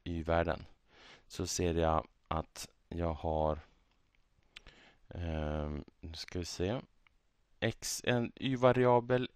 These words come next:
två variabel x-lista är lista ett och två variabel y-lista är lista två. Så det stämmer. Trycker vi exit där och så sen väljer vi F tre här för att få fram regressionerna.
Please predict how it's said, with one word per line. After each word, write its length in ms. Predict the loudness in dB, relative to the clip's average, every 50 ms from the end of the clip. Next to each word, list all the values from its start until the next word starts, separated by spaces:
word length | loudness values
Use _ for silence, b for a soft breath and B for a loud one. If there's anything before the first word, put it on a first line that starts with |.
| _ _ -18 -14
två 320 | -6 -2 2 4 4 4
variabel 580 | 6 6 6 6 6 4 4 2 2 0 0 0 0
x-lista 680 | -2 -2 -2 -4 -4 -2 -2 -2 -2 0 0 -2 -2 -2 -4
är 100 | -4 -4
lista 280 | -4 -4 -2 -2 -2
ett 380 | 0 0 0 -2 -2 -4 -12 -18 B B B B B
och 300 | B B B -4 -4 -4
två 340 | -6 -6 -2 0 2 2 2
variabel 600 | 4 4 4 4 6 4 4 4 2 0 -4 -4 -2
y-lista 520 | -2 0 0 0 0 -2 -4 -2 -2 -2
är 40 | -2
lista 300 | -2 -4 -6 -8 -8 -10
två. 300 | -10 -6 -4 -4 -4 -4 -6
Så 140 | -8 -6 -4
det 120 | -4 -4
stämmer. 440 | -4 -4 -4 -4 -4 -2 -2 -2 -2 -4 b b b b _ _ _ _ B B B B B B B B B B
Trycker 300 | -8 -8 -6 -4 -4 -2
vi 180 | -2 -2 -2 -4 _ _ _
exit 420 | -4 -4 -4 -4 -4 -6 -4 0
där 340 | 2 2 2 2 0 -2 -4
och 120 | -6 -6 -4
så 120 | -4 -6
sen 380 | -4 0 0 2 2 2 2 2
väljer 420 | 2 2 2 2 2 2 2 2
vi 180 | 2 0 -2 0 _
F 340 | 0 -2 -2 -2 -8 -12 -16 -12
tre 300 | -6 -2 -2 0 0 0
här 300 | 0 0 2 2 0 0 -2 -8 B B B B B B B
för 120 | B 2 2
att 240 | 2 2 2 -4 -16 -16 -14
få 280 | -10 -6 -4 -4 -4
fram 320 | -2 0 0 2 2 0 -2
regressionerna. 840 | -4 -4 -2 0 0 0 0 0 0 0 0 0 0 0 0 0 -2